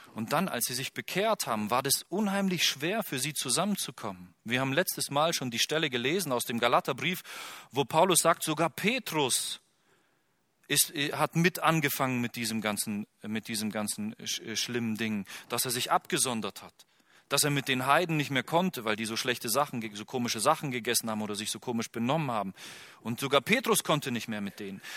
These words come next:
Also für die Gemeinde war das ein riesiges Problem. Und dann gab's diese Konflikte. Die müssen sich an uns anpassen. Und die einen sagen, "Ja, aber wieso?" Paulus sagt, "Wir müssen nicht." Und dann gab's so einen riesigen Streit. Und die Gemeinde hatte zwei Möglichkeiten. Also ich meine, die könnten das,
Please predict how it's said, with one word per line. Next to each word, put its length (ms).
Also 180
für 140
die 100
Gemeinde 400
war 120
das 180
ein 120
riesiges 460
Problem. 440
Und 120
dann 100
gab's 220
diese 240
Konflikte. 720
Die 160
müssen 260
sich 220
an 80
uns 160
anpassen. 580
Und 160
die 140
einen 200
sagen, 220
"Ja, 80
aber 180
wieso?" 300
Paulus 300
sagt, 200
"Wir 80
müssen 380
nicht." 220
Und 140
dann 180
gab's 240
so 60
einen 140
riesigen 320
Streit. 380
Und 100
die 60
Gemeinde 360
hatte 220
zwei 220
Möglichkeiten. 640
Also 200
ich 80
meine, 200
die 80
könnten 300
das, 180